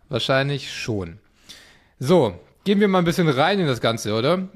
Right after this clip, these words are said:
Ähm, ich möchte dich mal fragen, wie siehst du denn den sportlichen Fit eigentlich? Also Bradley Beal neben K D und neben Booker und neben Ayton, weil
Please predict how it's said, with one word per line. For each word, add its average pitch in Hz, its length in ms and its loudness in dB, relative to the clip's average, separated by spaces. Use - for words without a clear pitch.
Ähm, 135 500 0
ich 131 140 -8
möchte 175 180 -2
dich 202 120 -2
mal 269 120 0
fragen, 117 380 0
wie 143 60 -8
siehst 165 200 -4
du 202 80 -2
denn 190 140 2
den 175 80 2
sportlichen 185 500 -2
Fit 113 240 -10
eigentlich? 98 640 -12
Also 110 400 -6
Bradley 127 320 -2
Beal 151 240 0
neben 139 280 0
K 131 200 0
D 143 240 -6
und 131 280 -8
neben 120 640 -6
Booker 127 380 -4
und 202 180 2
neben 151 240 -2
Ayton, 120 300 -4
weil 127 180 2